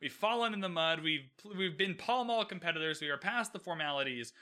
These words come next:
Like, "Why do you not like me? What can I do to gain your approval?"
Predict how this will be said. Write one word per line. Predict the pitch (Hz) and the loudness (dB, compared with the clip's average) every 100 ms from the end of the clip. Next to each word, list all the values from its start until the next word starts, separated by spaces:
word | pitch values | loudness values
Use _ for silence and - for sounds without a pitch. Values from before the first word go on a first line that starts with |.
| - - | -20 -8
Like, | 185 170 | -6 -2
"Why | 220 285 | 0 0
do | 320 | 0
you | 320 | 0
not | 254 196 | 0 2
like | 180 175 139 | 2 2 0
me? | 123 | -2
What | 185 226 | -2 -2
can | 233 | 0
I | 220 | 0
do | 185 | 0
to | 170 | -2
gain | 156 156 156 | -2 -2 -2
your | 139 | -4
approval?" | 131 196 156 120 107 117 | -4 -6 -4 -4 -6 -8